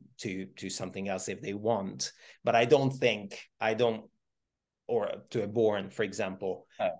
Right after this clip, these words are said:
Speaker 2: yeah,
Speaker 1: I
Speaker 2: yeah.
Speaker 1: don't think, um, for example, Sanz would, like, he picked up that. And, and I, and I'm pretty sure that it's exactly the same racket as what you can, like,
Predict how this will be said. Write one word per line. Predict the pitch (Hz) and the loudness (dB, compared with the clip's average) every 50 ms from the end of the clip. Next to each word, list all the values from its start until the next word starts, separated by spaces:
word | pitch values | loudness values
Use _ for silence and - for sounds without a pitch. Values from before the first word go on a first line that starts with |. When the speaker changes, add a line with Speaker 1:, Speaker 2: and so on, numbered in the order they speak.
| 135 - 160 | -4 2 8
Speaker 2:
yeah, | 170 160 | 10 10
Speaker 1:
I | 131 | 10
Speaker 2:
yeah. | 117 | 10
Speaker 1:
don't | 113 - - - - - | 10 8 8 6 2 0
think, | - 120 117 113 - - - 131 | 2 4 4 2 0 0 2 6
um, | 113 110 110 107 107 104 107 110 107 - _ _ _ _ _ _ _ _ _ _ _ | 6 8 10 8 8 8 6 2 -6 -10 _ _ _ _ _ _ _ _ _ _ _
for | - 113 | -4 -4
example, | 104 95 113 110 107 104 107 107 104 98 98 - _ _ - | -2 0 0 0 2 2 2 2 2 0 -4 -10 _ _ -8
Sanz | - - - 123 117 110 101 98 - - - - 110 | -2 2 4 4 4 4 0 -2 -4 -6 -6 0 2
would, | 117 113 104 95 95 - - _ _ _ _ _ _ _ _ _ | 2 4 4 2 -4 -12 -18 _ _ _ _ _ _ _ _ _
like, | - 120 113 107 - - | 0 2 2 2 0 -2
he | - - 156 156 139 | -2 2 2 2 4
picked | 139 135 139 127 110 104 120 | 6 6 6 6 6 6 6
up | 107 98 - - - - - _ _ _ - 131 | 6 6 4 0 -6 -18 -20 _ _ _ -8 0
that. | 120 123 117 101 92 95 - - - _ _ - 123 | 4 4 6 6 6 6 4 2 -4 _ _ -2 0
And, | 117 107 107 107 - | 0 0 0 -2 -2
and | - 117 113 | -2 0 2
I, | 113 113 113 113 - | 4 2 2 0 0
and | 113 110 | 0 2
I'm | 107 113 113 | 2 0 2
pretty | - 147 147 123 110 | 4 4 6 6 4
sure | - - 117 104 95 98 - 104 | 2 4 4 4 4 2 2 0
that | 107 104 104 | 0 0 0
it's | 101 104 - - - | 0 -2 -2 -4 -4
exactly | - - 117 98 - - - 131 123 131 - - 113 110 | -4 -4 -4 -4 0 4 6 8 6 6 4 2 0 2
the | 104 107 | 2 2
same | - - 123 113 104 101 | 2 2 4 2 4 4
racket | 101 104 98 - - - 98 - | 4 4 4 2 2 0 2 2
as | 104 104 98 101 | 2 2 2 0
what | 101 95 - | 0 -2 -2
you | 117 95 - 120 120 113 110 | -4 -4 -2 0 0 2 2
can, | 113 110 101 104 107 104 | 4 2 2 2 2 4
like, | 110 104 101 104 - | 4 4 4 2 -2